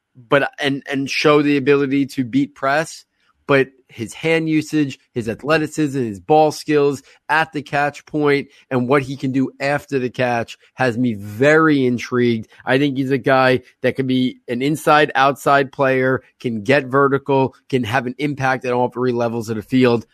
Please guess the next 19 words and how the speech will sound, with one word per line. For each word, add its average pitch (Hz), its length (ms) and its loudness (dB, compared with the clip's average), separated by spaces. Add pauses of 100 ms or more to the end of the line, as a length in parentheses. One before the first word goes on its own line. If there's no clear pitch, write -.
(160)
I'm 139 200 2
really 127 240 4
high 120 300 2
on 117 140 -4
Shenault. 117 500 -2 (240)
Is 127 120 -6
there 135 200 -2
anything 175 720 0 (240)
that, 135 220 -2 (140)
that 131 280 -4
I 131 80 -2
didn't 147 420 -2
mention 156 560 0
either 135 280 0
on 123 140 0
the 113 60 -4
pro 160 300 2
side 175 500 4
or 151 400 6